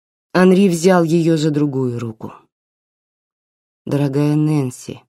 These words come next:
не пришло ли время прислушаться к Филиппу, стать более осторожной?» Она вырвала руку. «Нет,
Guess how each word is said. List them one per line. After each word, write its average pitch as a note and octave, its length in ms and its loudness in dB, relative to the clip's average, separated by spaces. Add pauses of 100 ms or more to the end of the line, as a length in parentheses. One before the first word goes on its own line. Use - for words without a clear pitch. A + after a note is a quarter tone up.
(180)
не D3 100 -2
пришло D#3 400 -6
ли E3+ 160 -2
время D#3+ 460 -2
прислушаться D3+ 720 -8
к - 80 -16
Филиппу, C#3+ 560 -10 (600)
стать D#3+ 320 -2
более E3+ 420 -2
осторожной?» D#3 960 -12 (920)
Она C3+ 220 0
вырвала A#2 480 -4
руку. A2 320 -12 (800)
«Нет, F3+ 520 2